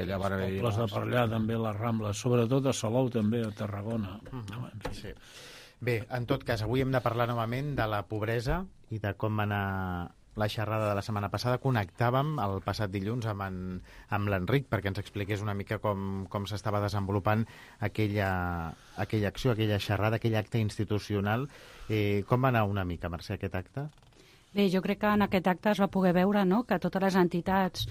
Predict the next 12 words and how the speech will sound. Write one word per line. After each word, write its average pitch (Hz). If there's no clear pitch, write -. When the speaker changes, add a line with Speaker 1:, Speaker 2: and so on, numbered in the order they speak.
Speaker 4:
eh, 170
denominades 175
al 202
tercer 190
sector, 170
entre 185
les 170
que 180
es -
troba, 170
doncs, 165
Càritas, 202